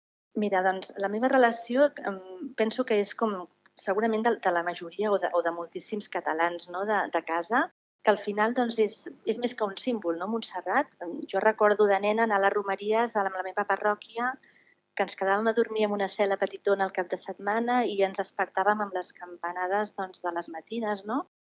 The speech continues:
També recordo haver pujat amb l'esplai a fer, doncs, excursions per la muntanya,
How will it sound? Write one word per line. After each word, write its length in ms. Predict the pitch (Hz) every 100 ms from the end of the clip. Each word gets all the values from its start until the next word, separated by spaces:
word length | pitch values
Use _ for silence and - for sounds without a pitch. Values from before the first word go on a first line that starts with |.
| -
També 160 | 190 196
recordo 340 | 208 202 196 190
haver 100 | 185
pujat 200 | 196 185
amb 120 | 180 175
l'esplai 540 | - - 180 180 175
a 40 | 165
fer, 340 | 185 170 165
doncs, 220 | 170 170 -
excursions 560 | 175 - - 175 175 -
per 80 | 165
la 80 | 156
muntanya, 640 | 156 160 190 208 220 220